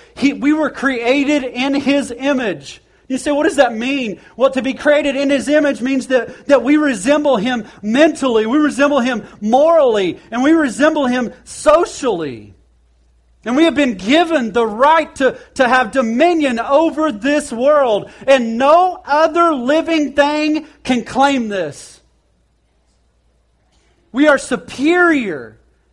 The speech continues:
as humans. You know why? Because God made us superior.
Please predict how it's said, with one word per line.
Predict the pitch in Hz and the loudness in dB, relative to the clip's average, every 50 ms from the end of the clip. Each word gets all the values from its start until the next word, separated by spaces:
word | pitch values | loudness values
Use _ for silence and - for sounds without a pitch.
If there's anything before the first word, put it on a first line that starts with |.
| - | -10
as | 185 185 170 - - | -10 -10 -10 -10 -12
humans. | - 214 196 165 151 127 110 113 113 - - _ _ _ _ _ | -10 -8 -8 -8 -8 -10 -14 -18 -20 -20 -20 _ _ _ _ _
You | - 208 | -10 -6
know | 247 247 | -4 -4
why? | 240 240 240 240 262 285 | -2 -2 0 0 0 0
Because | 269 - - 220 175 | -2 -2 -6 -8 -8
God | 160 147 139 233 262 285 320 311 269 | -8 -6 -2 0 2 2 2 2 0
made | 240 220 196 175 | -2 -4 -4 -4
us | 170 156 - | -4 -6 -8
superior. | - - 151 - - 165 147 131 123 110 107 - 131 151 | -10 -14 -14 -14 -12 -14 -14 -12 -14 -16 -20 -20 -20 _